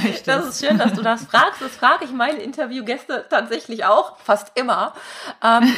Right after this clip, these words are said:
Speaker 2: ja, was
Speaker 1: <laughs>
Speaker 2: möchte ich denen mit auf den Weg geben? Also, ähm,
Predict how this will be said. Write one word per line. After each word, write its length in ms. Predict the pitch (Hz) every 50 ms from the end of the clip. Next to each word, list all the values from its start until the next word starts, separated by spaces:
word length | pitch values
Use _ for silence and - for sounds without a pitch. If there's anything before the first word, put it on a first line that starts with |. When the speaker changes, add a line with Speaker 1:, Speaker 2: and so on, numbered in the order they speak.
| - 330
Speaker 2:
ja, 140 | 247 254 262
was 160 | 226 196 226 185
Speaker 1:
<laughs> 20 |
Speaker 2:
möchte 220 | 226 269 - -
ich 140 | 269 - -
denen 200 | - 247 247 247
mit 140 | 247 247 -
auf 140 | - 202 -
den 180 | 208 214 226
Weg 220 | 220 247 277 277 -
geben? 260 | 202 196 196 196 202
Also, 380 | 214 208 208 240 247 247 240 - _ _ _ _ _ _ _ _ _ - _ _ _ -
ähm, 640 | 208 220 220 220 220 220 220 214 214 214 214 214 -